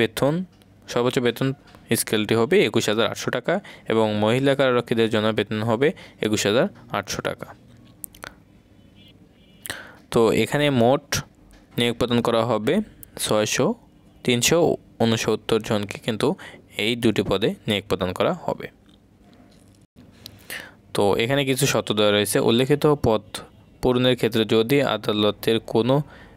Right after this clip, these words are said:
নিষেধাজ্ঞা থাকে, কোনো রিট মামলা বিচারাধীন থাকেন, কোনো মামলার রায় বাস্তবায়নের বিষয় অপেক্ষমান বা প্রক্রিয়াধীন থাকে, তবে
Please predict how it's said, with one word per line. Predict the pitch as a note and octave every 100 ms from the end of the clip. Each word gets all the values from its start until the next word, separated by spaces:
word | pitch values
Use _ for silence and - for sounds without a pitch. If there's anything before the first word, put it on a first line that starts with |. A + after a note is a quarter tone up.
| -
নিষেধাজ্ঞা | A#2 C#3+ B2 A#2 A#2+ -
থাকে, | A2 A#2+ A#2+
কোনো | A#2 A2 A2 G#2 G#2+
রিট | A2 C#3 C#3 C3 A#2
মামলা | A2 G#2+ A2 C3 B2+
বিচারাধীন | G#2 - G#2 G#2 A#2 A#2 A#2+
থাকেন, | A#2 C#3 C#3
কোনো | A2+ G#2+ G#2+ G#2
মামলার | G2+ G2+ G#2 G#2 G#2 G2+
রায় | G2+ A#2 - - - A#2
বাস্তবায়নের | A2+ - A#2 A2+ A2+ G#2
বিষয় | G#2 - A#2 B2 - - - A2
অপেক্ষমান | C3+ C3 - C3+ B2+ C3 B2+
বা | A2 C#3 - - - - - -
প্রক্রিয়াধীন | B2 A#2+ B2+ A#2+ A#2 A#2 B2+ A#2+
থাকে, | B2 A2+ D3 -
তবে | A2 A2